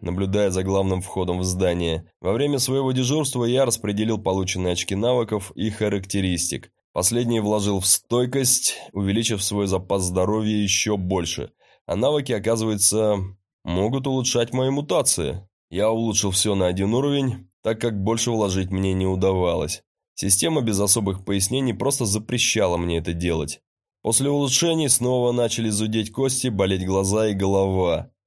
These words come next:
Первым делом проверил когти. Они стали на пару сантиметров длиннее, но самым приятным было другое. Выдвигались они теперь безболезненно. А вместо ран между костяшками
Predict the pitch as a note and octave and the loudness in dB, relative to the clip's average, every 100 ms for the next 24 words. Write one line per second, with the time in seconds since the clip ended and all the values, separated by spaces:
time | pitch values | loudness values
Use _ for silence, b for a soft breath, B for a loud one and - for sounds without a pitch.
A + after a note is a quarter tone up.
0 | _ _ _ - A2 C3 B2 C3 B2+ A2+ | _ _ _ -4 -2 0 0 0 0 0
1 | A#2 A#2+ A#2 A2+ B2 G2+ - C#2+ - _ | 0 2 0 0 -2 0 -2 -6 -8 _
2 | _ _ - F#2+ A2 G#2 A#2 A2 G2+ G2 | _ _ -6 -2 0 2 2 2 0 0
3 | G#2+ G2 F#2+ F#2+ G2+ G2+ F#2+ F#2 F#2 G2 | 0 0 0 0 -2 0 -2 -2 0 2
4 | G#2 B2 C3 B2+ B2+ _ _ _ G2 G2 | 2 2 0 0 -4 _ _ _ -2 0
5 | B2+ C#3+ B2+ G#2+ A2 G2+ F2+ E2+ F2 G2 | 2 2 0 0 0 2 0 -2 0 0
6 | G2 G2+ G2+ A#2 A#2+ F#2 E2+ - _ _ | 2 0 0 0 0 0 -2 -8 _ _
7 | - G2 G2+ G2 F#2+ A2+ B2 G2+ - F#2 | -4 -2 0 0 2 2 2 2 2 0
8 | F2 F2 - F2+ F2 G2 F#2+ F2+ G2 G2+ | -2 -4 -4 -4 0 0 0 0 0 2
9 | G2+ F#2 E2+ E2+ E2+ D#2+ E2 - _ _ | 2 0 0 -2 0 -2 -6 -14 _ _
10 | _ _ G2+ G#2+ A2+ B2+ A2+ A#2+ A#2+ C#3+ | _ _ 0 2 0 0 0 0 2 2
11 | C3 A2+ F#2+ F#2+ G2+ G2 C3+ C3 - B2 | 2 0 0 0 -2 -2 0 -2 -2 -2
12 | A#2 G#2 | -2 -4